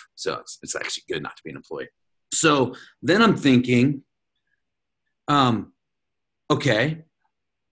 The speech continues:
what do we want? And each one of us have goals. I don't have time to read all the chat right now. I'm, I'm willing to bet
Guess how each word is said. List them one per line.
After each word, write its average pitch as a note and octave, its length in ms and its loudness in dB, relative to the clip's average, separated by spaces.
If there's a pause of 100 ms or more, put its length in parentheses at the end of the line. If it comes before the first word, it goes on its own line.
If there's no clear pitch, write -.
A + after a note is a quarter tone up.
(100)
what C3 200 4
do A3+ 60 6
we F3+ 160 6
want? B2 460 2
And B2 180 -4
each F#3 220 -4
one F#3 160 4
of C#3 120 2
us B2 200 2
have A2+ 240 -4
goals. C3 260 4
I C3 80 4
don't C#3 120 2
have C#3+ 140 -2
time D3 380 4
to A#2+ 60 2
read B2+ 240 4
all B2 120 2
the - 80 -4
chat D3+ 380 0
right G2+ 200 -8
now. G2 340 -6 (120)
I'm, A#2 280 -2 (160)
I'm B2 200 6
willing G#3+ 340 6
to D#3+ 100 -2
bet B2 520 0